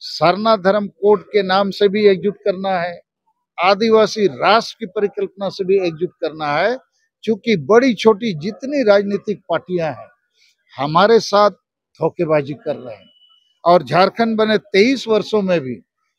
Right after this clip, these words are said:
सभी पार्टियों के बड़े नेता आदिवासी हैं, सभी मुख्यमंत्री बाप बेटा शिबू सोरेन, हेमंत सोरेन पांच बार सीएम बने,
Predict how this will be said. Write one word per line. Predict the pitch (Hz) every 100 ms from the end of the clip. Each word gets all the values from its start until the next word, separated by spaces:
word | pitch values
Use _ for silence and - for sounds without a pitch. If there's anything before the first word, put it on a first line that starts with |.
| -
सभी | - 185 208 208 254
पार्टियों | - 226 - 233 226
के | 214
बड़े | 202 220 226
नेता | 226 214 226
आदिवासी | 214 220 220 214 226
हैं, | 185 123 - _ _ _ _
सभी | - 185 208 233
मुख्यमंत्री | 240 226 - 226 220 208 233 214
बाप | 165 202 208
बेटा | 196 202 220
शिबू | 208 220 208
सोरेन, | 202 214 214
हेमंत | 208 208 208
सोरेन | 196 202 202 208 _ _ _ _
पांच | 160 190 165
बार | 185 180
सीएम | - 190 180 175
बने, | 156 143